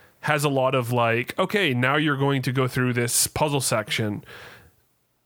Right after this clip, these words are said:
in House Beneviento, and it's never gonna change." And now I'm literally like, "Okay, yeah, I know how to do this puzzle, blah, blah, blah, blah.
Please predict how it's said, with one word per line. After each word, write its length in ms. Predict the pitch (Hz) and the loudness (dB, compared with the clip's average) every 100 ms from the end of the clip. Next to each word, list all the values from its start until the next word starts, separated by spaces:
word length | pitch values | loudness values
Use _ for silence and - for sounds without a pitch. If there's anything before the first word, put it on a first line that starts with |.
| _ _ | _ _
in 160 | 147 120 | -2 0
House 240 | 131 131 | 0 0
Beneviento, 840 | - 151 143 165 202 - 120 104 123 | 0 0 2 0 0 0 0 0 0
and 120 | 120 | -2
it's 160 | - | 0
never 260 | 131 135 147 | 0 0 0
gonna 180 | 151 151 | 0 0
change." 500 | - 180 143 113 - | 0 0 0 -2 -2
And 240 | 139 123 | -2 0
now 220 | 131 139 143 | 0 2 0
I'm 160 | 143 131 | 0 0
literally 640 | 127 139 147 143 139 131 | 0 2 2 2 2 2
like, 420 | 127 117 117 113 | 2 2 2 0
"Okay, 260 | 139 127 156 | -2 0 0
yeah, 160 | 139 139 | 2 2
I 80 | |
know 80 | 139 | 0
how 40 | 135 | 0
to 60 | |
do 120 | 131 | -2
this 120 | 135 123 | -4 -2
puzzle, 340 | 139 127 123 | -2 0 -2
blah, 180 | 120 120 | 0 0
blah, 100 | 113 | 0
blah, 180 | 110 107 | 0 0
blah. 380 | 127 135 131 | 0 2 2